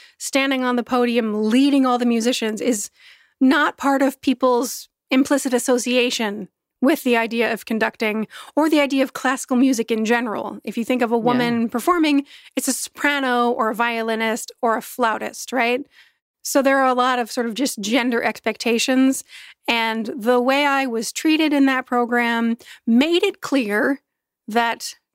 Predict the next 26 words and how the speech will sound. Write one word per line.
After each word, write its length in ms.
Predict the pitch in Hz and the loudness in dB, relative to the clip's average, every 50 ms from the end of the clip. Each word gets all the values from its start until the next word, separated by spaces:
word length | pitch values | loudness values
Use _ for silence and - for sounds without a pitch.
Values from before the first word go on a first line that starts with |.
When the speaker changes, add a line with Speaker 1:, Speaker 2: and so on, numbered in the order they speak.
| _ - | _ -6
Speaker 1:
despite 460 | 240 262 - - - 294 269 254 254 | -6 -6 -4 -2 -2 -2 -2 -2 -2
my 160 | 233 220 233 | -2 -2 -2
expectations 560 | 233 - - - 247 - - 247 - 240 208 | -2 -4 -4 -6 -6 -4 -4 -4 -2 -2 -4
when 100 | 226 220 | -4 -4
I 60 | 220 | -2
began 320 | 202 233 247 285 339 349 339 | -2 -2 0 0 0 0 0
the 80 | 302 | 0
program, 640 | 262 269 226 220 233 233 226 220 220 226 226 226 226 _ _ _ - - - _ _ _ _ - | 0 -2 -2 -2 0 0 0 0 -2 -2 -4 -6 -8 _ _ _ -20 -20 -20 _ _ _ _ -6
that 480 | 240 233 240 226 233 233 - - - - _ _ _ _ _ _ _ _ | -2 0 0 0 0 -2 -6 -10 -16 -16 _ _ _ _ _ _ _ _
the 180 | - 208 262 262 | -2 0 2 2
administration 1000 | - 247 247 277 285 294 311 - - 277 262 269 269 - 285 262 262 254 269 262 | 2 2 2 4 4 2 0 0 -2 -2 0 0 0 0 0 0 2 2 2 0
and 120 | - 208 | 0 -2
a 40 | 208 | -4
bunch 180 | 202 214 220 - | -4 -4 -4 -4
of 60 | 214 | -4
my 80 | 214 - | -6 -6
professors 960 | - 208 - - 277 269 277 - 294 277 269 269 262 262 262 247 - - - _ _ - _ - | -6 -8 -4 -2 -2 -2 -2 -2 0 0 2 2 2 0 -2 -4 -6 -10 -12 _ _ -20 _ -10
saw 340 | - - - 294 294 294 | -6 -2 0 2 2 4
me 160 | 294 320 302 269 | 4 4 2 2
as 160 | - 262 202 | 0 -2 -2
not 220 | 220 208 - - | -2 -2 -4 -4
fitting, 540 | - - 294 262 269 262 262 262 254 262 262 _ _ _ - | -4 -2 0 0 2 0 0 0 0 -2 -2 _ _ _ -2
not 180 | 240 220 - - | 0 0 0 0
belonging, 840 | - 220 214 233 247 254 254 254 262 254 247 247 247 247 247 247 - _ _ _ _ _ _ - | -2 -2 0 2 2 2 2 2 2 0 0 0 0 0 -2 -4 -6 _ _ _ _ _ _ -2
and 220 | - 285 240 214 | 0 0 0 0
this 220 | 220 254 254 247 | 2 0 0 0